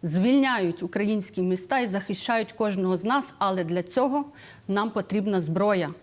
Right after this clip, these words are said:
Нам потрібна зброя для того, щоб захистити Україну. Нам потрібна зброя для того, щоб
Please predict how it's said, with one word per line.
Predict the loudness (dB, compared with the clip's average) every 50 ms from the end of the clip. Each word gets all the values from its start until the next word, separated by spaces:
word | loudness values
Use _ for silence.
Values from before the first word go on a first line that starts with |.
| -12 -6
Нам | -4 -2 -2 0 -2
потрібна | -2 -2 0 0 0 2 0 0
зброя | 0 0 0 2 4 4 6 4
для | 4 2 0 -2
того, | 0 -2 -2 0 -2 -2
щоб | -4 -4 -4 -2 -2
захистити | 0 -2 -2 -2 -2 -2 -4 -4 -2 0 0 0 0 0 -2
Україну. | -2 -2 -4 -2 0 0 2 2 2 2 2 2 0 -2 -4 -10 -18 -20 -20 -20 -20 -20 -20 -16 -8 -4
Нам | 0 2 2 2 0 0
потрібна | -2 -4 -2 0 0 2 2 2 2 2
зброя | 0 0 2 4 4 4 4 4 2
для | 2 0 -2
того, | -2 0 0 0 0 0
щоб | -2 -4 -4 -4 -6